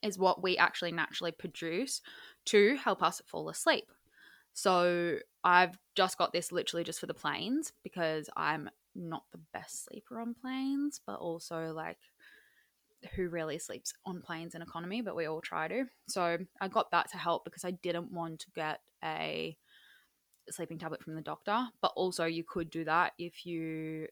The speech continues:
get, um, anxiety on planes and you don't sleep well on planes and things like that. Talk to your doctor, see what they can help you with, but that's why I've chosen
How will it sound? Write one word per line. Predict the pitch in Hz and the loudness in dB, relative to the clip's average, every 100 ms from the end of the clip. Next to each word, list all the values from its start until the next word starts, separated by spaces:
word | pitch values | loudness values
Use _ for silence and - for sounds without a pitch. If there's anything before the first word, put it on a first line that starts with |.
| _ _ _ _ | _ _ _ _
get, | 170 156 156 - - - _ | -4 -2 -4 -8 -12 -14 _
um, | 165 156 156 - | -8 -6 -6 -8
anxiety | 165 185 220 240 233 | -12 0 4 4 2
on | 220 | -2
planes | 214 196 185 180 | -2 -2 -2 -6
and | 170 | -8
you | 160 | -8
don't | - | -6
sleep | - 233 - | -4 -4 -2
well | 208 196 180 | 0 2 0
on | 180 | -2
planes | 170 165 170 | -6 -6 -8
and | 170 | -12
things | 165 165 - | -14 -12 -12
like | - | -6
that. | 185 - | -6 -6
Talk | - 196 - | -8 -8 -6
to | 180 | -8
your | |
doctor, | - 160 - 107 - _ - - - _ | -8 -10 -8 -8 -8 _ -20 -20 -20 _
see | 185 170 | -6 -4
what | - | -4
they | 160 | -6
can | 156 175 | -8 -10
help | 170 160 - | -8 -10 -8
you | 170 160 160 _ _ _ _ _ _ _ 208 | -8 -6 -10 _ _ _ _ _ _ _ 0
with, | 220 339 - - | 2 2 -2 -8
but | - 165 165 _ - | 0 2 0 _ -4
that's | 165 - | -4 -2
why | 165 | -2
I've | - 156 - | 0 -4 -6
chosen | - 156 156 160 | -8 -6 -6 -10